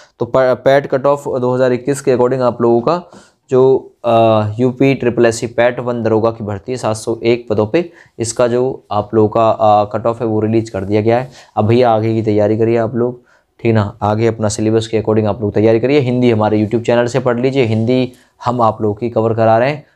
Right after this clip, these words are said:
ट्रिक के साथ में कवर करा रहे हैं, तो आप लोग हमें भी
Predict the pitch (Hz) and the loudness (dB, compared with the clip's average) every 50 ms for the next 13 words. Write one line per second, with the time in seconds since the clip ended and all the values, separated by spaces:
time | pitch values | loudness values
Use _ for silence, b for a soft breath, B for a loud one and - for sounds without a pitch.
0 | b _ _ 131 139 143 139 143 123 - 120 113 110 120 123 110 117 113 117 117 | b _ _ 0 0 0 0 0 0 0 0 0 -2 -4 -6 -4 -2 -2 -2 -2
1 | 110 117 110 110 110 113 117 110 110 98 98 104 107 107 104 101 98 98 98 98 | -2 -2 0 0 0 0 -2 -2 -2 -2 -2 -2 -2 -2 -2 0 -2 -4 -4 -4
2 | 117 135 | -4 -4